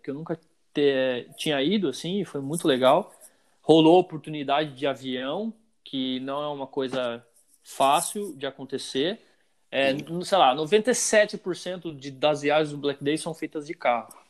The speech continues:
Speaker 1: né? E então, é, esse lance de conhecer cidades, conhecer pessoas, cara, você conhece muita gente. Às vezes gente que você nem foi na cidade, mas te manda mensagem, fala, "Ó, eu sou fã do, da tua banda e tal."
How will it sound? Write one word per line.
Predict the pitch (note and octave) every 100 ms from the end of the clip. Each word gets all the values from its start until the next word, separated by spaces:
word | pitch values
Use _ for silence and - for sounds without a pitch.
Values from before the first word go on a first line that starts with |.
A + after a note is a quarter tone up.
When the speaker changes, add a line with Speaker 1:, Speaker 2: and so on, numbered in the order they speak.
| _ _ _ _ -
Speaker 1:
né? | B2+ C3+ - - _ -
E | B2+ C3+ C3+ C3+ C#3 C3+
então, | D3 D#3 E3+ E3+ E3 D3+ -
é, | C#3+ C#3 C3+ B2+ B2 B2 -
esse | C#3 -
lance | D#3+ D3
de |
conhecer | D3 D#3 C#3+ D#3
cidades, | - F#3+ G3+ A3+
conhecer | - E3 -
pessoas, | A3+ - - F3+ F#3+ A#3 A3+ -
cara, | F3+ B2+
você | -
conhece | D#3+ E3 E3
muita | D3 D#3 A#3 G#3
gente. | C3 C#3+ E3 - _ _ _
Às | C3 D3
vezes | F3
gente | F3 G3+ -
que | G3
você | F#3+ F3+
nem | G#3
foi | B3+ B3
na | A#3
cidade, | A3 F3+ D3+ E3+ G3
mas | F#3 E3 -
te | - E3+
manda | D#3+ F3
mensagem, | E3+ D3 E3+ E3+
fala, | E3+ F#3 A3+
"Ó, |
eu | F#3+
sou | G3
fã | F3+ F#3 F#3+
do, | F3+ D#3 _ _ _ _ -
da | C#3
tua | C#3 D3
banda | B2+ C3+ E3+ F3
e | C#3
tal." | - B2 C#3 F3 -